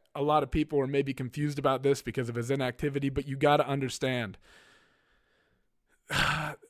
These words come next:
One thirty-five is in such a weird spot right now because I feel like, to me, this is how I feel about one thirty-five, right? I feel like there's three contenders that need to figure it the fuck out,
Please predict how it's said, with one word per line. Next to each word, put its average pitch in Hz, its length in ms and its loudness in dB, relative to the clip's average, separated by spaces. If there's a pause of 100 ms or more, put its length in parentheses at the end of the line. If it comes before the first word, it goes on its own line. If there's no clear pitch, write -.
(160)
One 208 240 2
thirty-five 208 640 4
is 160 160 0
in 156 120 -4
such - 260 2
a 156 60 4
weird 151 340 4
spot 147 320 8
right 123 220 0
now 113 180 -2
because 120 320 -4
I 131 80 2
feel 180 260 6
like, 175 280 6
to 165 80 2
me, 160 300 4
this 131 260 0
is 147 80 -6
how 151 160 4
I 139 40 6
feel 151 140 6
about 135 220 6
one 131 100 4
thirty-five, 127 460 4
right? 110 160 4
I 120 40 -6
feel 135 140 4
like 123 140 2
there's 113 160 -2
three 175 340 4
contenders 165 840 0 (500)
that 135 260 6 (480)
need 160 360 2
to 156 100 6
figure 160 400 4
it 160 120 2
the 135 60 -8
fuck 143 320 4
out, 117 280 2